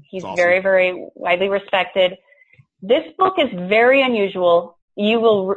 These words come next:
Speaker 1: you will listen to, I audiobooked it, but, you know, um, I also have a hard copy. You will, it, it feels a little out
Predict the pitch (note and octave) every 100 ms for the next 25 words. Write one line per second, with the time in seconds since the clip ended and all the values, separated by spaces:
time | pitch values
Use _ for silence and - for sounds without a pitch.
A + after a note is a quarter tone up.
0 | - G#3 F#3+ F3+ G3+ A#3+ D4 C#4+ - A3
1 | A3+ G3 G3 G3 F#3+ F#3+ F#3+ G3 F#3 F#3
2 | F3 E3+ - G3 F#3 F3 E3+ - F3+ F3
3 | F3+ F3+ F#3+ F#3 F3+ F3+ F3 - E3+ F3+
4 | F3 F3+ _ _ _ _ _ G#3+ A3 G#3
5 | G3 G3 F#3 F#3 - - _ _ _ -
6 | E3+ - F#3 - A3 G3+ F3 F3 G#3+ B3+
7 | A3+ A3